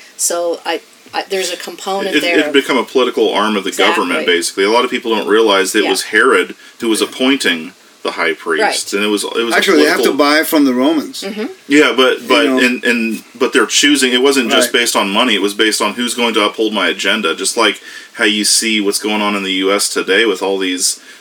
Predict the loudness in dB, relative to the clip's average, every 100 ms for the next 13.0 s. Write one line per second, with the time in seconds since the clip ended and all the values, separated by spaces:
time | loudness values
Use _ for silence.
0 | -8 0 2 2 2 0 0 -2 -2 -2
1 | -2 -2 -2 -4 -6 -4 0 2 4 4
2 | 4 4 2 2 0 0 -4 -10 -8 -2
3 | 0 2 0 0 -2 0 0 0 2 0
4 | 2 0 0 0 2 2 -2 -6 -4 -2
5 | -2 -4 -6 -4 -6 -2 2 4 4 2
6 | 2 4 6 6 4 2 2 4 4 4
7 | 0 -14 -6 -4 2 2 4 6 6 4
8 | 2 0 -4 -4 -4 -4 -6 -8 -8 -4
9 | -2 -4 -6 -4 -4 -6 -8 -8 -10 -20
10 | -20 -12 2 4 6 4 4 2 4 4
11 | 4 2 2 4 4 6 4 4 4 4
12 | 6 4 4 4 4 4 2 2 -2 -2